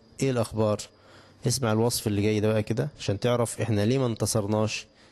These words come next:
إحنا ليه متأخرين، إحنا ليه بدل ما إحنا نفتح العالم ونغزو العالم، العالم بيغزونا وبيدفعنا"،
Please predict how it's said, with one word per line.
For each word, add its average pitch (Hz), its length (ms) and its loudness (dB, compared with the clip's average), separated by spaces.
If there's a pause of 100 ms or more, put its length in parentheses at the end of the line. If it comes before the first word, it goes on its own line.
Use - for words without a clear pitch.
(140)
إحنا 104 180 2
ليه 113 100 2
متأخرين، 110 680 0 (560)
إحنا 107 160 0
ليه 127 140 2
بدل 139 260 0
ما 135 80 -2
إحنا 135 160 -2
نفتح 135 320 -2
العالم 123 480 2
ونغزو 113 400 2
العالم، 117 400 2
العالم 110 460 2
بيغزونا 107 560 2
وبيدفعنا"، 98 760 0